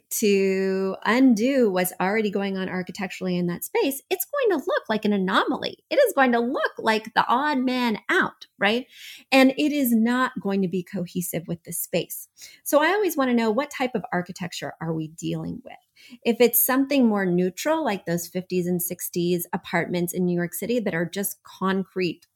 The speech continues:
blocks, right? There's really nothing to them. You could project your own style quite easily when picking out a faucet. But in a place that already has a lot of personality, you better start to compromise, or else you're going to have to completely gut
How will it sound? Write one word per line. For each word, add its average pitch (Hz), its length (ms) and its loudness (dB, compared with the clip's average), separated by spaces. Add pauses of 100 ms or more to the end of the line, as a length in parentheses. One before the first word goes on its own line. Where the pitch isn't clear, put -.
blocks, - 800 -6
right? 170 200 0
There's 175 240 0
really 202 300 0
nothing 175 460 -2
to 175 200 -6
them. - 220 -6 (340)
You 269 160 4
could 269 200 0
project 202 400 -2
your 190 180 -4
own 190 180 2
style 170 360 -2
quite 160 340 -4
easily 175 440 0
when 165 180 -4
picking 185 400 -2
out 160 200 -4
a 175 40 -12
faucet. - 580 -8 (560)
But 208 720 4 (280)
in 240 100 2
a 254 40 2
place 320 300 -2
that 330 100 0
already 269 280 2
has 247 200 2
a 240 60 2
lot 233 160 2
of 233 100 -2
personality, 214 640 0
you 320 480 2
better 311 260 2
start 208 280 -2
to 208 80 -2
compromise, 208 760 0
or 214 140 4
else 208 240 0
you're 208 100 0
going 196 240 -2
to 190 60 -4
have 180 300 -4
to 175 80 -8
completely 190 840 6
gut 175 240 2